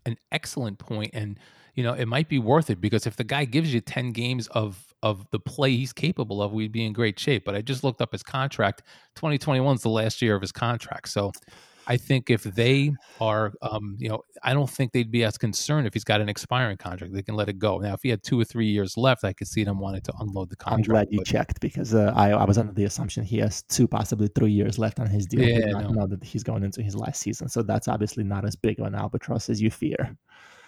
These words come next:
Speaker 1: Yeah, it's certainly not if, if they're rebuilding, you know, 'cause the thing is, is if they trade Watson before June first, which it looks like they're going to, which, which would prove me wrong, 'cause I, I would, I insisted that they wouldn't, uh, there's a huge cap hit. I mean, it's, it's punitive. It's,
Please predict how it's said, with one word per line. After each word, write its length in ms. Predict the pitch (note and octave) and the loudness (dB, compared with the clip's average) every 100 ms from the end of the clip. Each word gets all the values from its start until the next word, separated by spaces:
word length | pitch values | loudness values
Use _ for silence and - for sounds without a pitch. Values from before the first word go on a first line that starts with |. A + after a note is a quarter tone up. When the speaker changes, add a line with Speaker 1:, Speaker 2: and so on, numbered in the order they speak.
| _ | _
Speaker 1:
Yeah, 260 | F3 F3 A2+ | 6 6 6
it's 160 | G#2+ | 2
certainly 380 | - E3+ F#3+ D3 | 4 6 8 6
not 220 | C3 C#3+ | 6 4
if, 120 | F#2+ - | 2 -2
if 120 | B2 - | -4 4
they're 120 | C3 | 4
rebuilding, 640 | B2+ B2+ G#2 E3 B2 F2 | 6 4 4 4 2 0
you 100 | G#2+ | 0
know, 100 | A2+ | 2
'cause 220 | - B2+ - - - | 2 0 -4 -12 -4
the 80 | |
thing 240 | - G3 G3+ | -2 0 2
is, 200 | E3+ B2 | 4 2
is 140 | A2+ - | 0 0
if 180 | C3 - | -2 2
they 140 | E3 | 0
trade 400 | - - G#3 D#3 | 0 -4 -2 0
Watson 460 | A#2+ B2+ C#3 C3 G2+ | 2 0 0 -4 -6
before 420 | G2+ - B2+ B2+ | -8 -4 2 2
June 340 | F#2 G2 B2 | 2 -2 -2
first, 460 | G2 - A#2+ F#2 - | -4 -2 0 0 -4
which 160 | G#2 | -6
it 60 | A#2+ | -4
looks 240 | C3 D#3 | -2 -2
like 160 | E3 C#3 | -2 -4
they're 100 | A2 | -4
going 280 | G2+ G#2+ F#2 | -2 -2 -4
to, 140 | G2 | -8
which, 220 | F2+ G#2+ | -6 -6
which 260 | C3 A#2 - | -4 -4 -2
would 140 | A#2 | -4
prove 260 | - C#3+ A#2+ | -4 -2 -2
me 120 | G#2+ | -2
wrong, 320 | G2+ A2 G#2+ | -2 -2 -2
'cause 160 | - - | -6 -6
I, 180 | A2 A#2+ | -2 0
I 80 | A#2 | 2
would, 240 | A#2 G#2+ - | 2 0 0
I 80 | A#2+ | -2
insisted 520 | A#2+ - - - B2 | -2 -2 -4 -2 -4
that 160 | G2+ - | -4 -4
they 80 | |
wouldn't, 360 | F#2+ B2 G2 F#2 - - - _ | 0 0 0 -6 -16 -20 -20 _
uh, 260 | - G#2 G#2+ - | -4 -2 -4 -4
there's 300 | A2+ A#2+ A2 | -2 0 -2
a 40 | |
huge 460 | G2 - E3 F3+ - | -4 -4 -2 -2 -4
cap 320 | - G#2 - | -2 0 0
hit. 180 | F#2+ F2+ | -2 0
I 80 | A#2 | 2
mean, 160 | A#2+ | 2
it's, 280 | C3+ - - | 2 0 -2
it's 160 | D3+ - | -2 -2
punitive. 500 | - - D#3+ F2+ - | -2 2 4 2 0
It's, 140 | - | -2